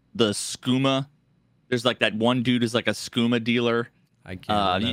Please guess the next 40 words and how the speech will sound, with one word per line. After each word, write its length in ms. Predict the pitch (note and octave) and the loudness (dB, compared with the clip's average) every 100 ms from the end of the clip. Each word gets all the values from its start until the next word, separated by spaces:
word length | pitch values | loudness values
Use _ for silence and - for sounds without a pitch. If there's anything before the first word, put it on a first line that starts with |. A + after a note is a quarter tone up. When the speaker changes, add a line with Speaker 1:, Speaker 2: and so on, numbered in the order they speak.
| B2+ | -2
Speaker 2:
remember. 240 | C#3 B2+ C3 | -2 0 0
Speaker 1:
he, 40 | |
he 60 | C3 | 0
would 160 | A#2 | 0
give 160 | C3+ B2 | -2 0
you, 140 | B2 | 2
like, 240 | A#2 G#2 B2 | 2 0 -2
missions 420 | A#2 B2 A#2+ A2+ | -2 0 -2 -2
and 100 | A#2 | -2
stuff, 300 | B2 A#2 - A2 | 0 -2 -4 -4
and, 340 | G#2+ G2+ G2+ | -2 0 0
uh, 300 | G2+ F#2 F#2 - _ _ _ _ _ _ _ _ _ _ _ _ _ - | 0 0 -2 -6 _ _ _ _ _ _ _ _ _ _ _ _ _ -6
every 180 | C3 C#3+ | -2 0
now 180 | C3+ | 0
and 80 | C3 | 0
then, 380 | C3 B2 A#2+ B2+ - | 0 0 -2 -4 -6
you 80 | A#2 | -2
know, 140 | G#2+ | 0
on 140 | G#2 A2 | 0 0
my 160 | G#2+ G2+ G#2+ | -2 -4 -8
millions 560 | A#2 A2+ A#2 A2+ A2 G#2+ | -4 0 0 0 -2 -4
of 80 | |
playthroughs, 640 | - A2+ A#2 G#2+ G2+ G2+ - _ _ | -4 -4 -2 -2 -2 -4 -10 _ _
you 100 | A#2 | -6
come 160 | G#2+ C3 | -2 -2
across 320 | A#2+ C3 B2+ | 0 -2 -2
him 120 | A2 | -2
and 80 | G2+ | -2
he's 180 | G2 F#2+ | -4 -8
dead. 420 | - A2 F2 - _ _ _ _ _ _ _ _ _ _ | -4 -4 -4 -12 _ _ _ _ _ _ _ _ _ _
And 80 | G#2+ | -4
you're 100 | A2 | -2
like, 180 | G#2 - | -2 -6
"What 140 | C3+ | -12
the 60 | D#3+ | -12
fuck? 300 | - B2+ - | -4 -4 -2
Why 200 | G#2+ A2 | -2 0
is 120 | A2 | 0
he 80 | A2 | 0
dead?" 360 | A#3+ B2+ F#2 | 2 2 2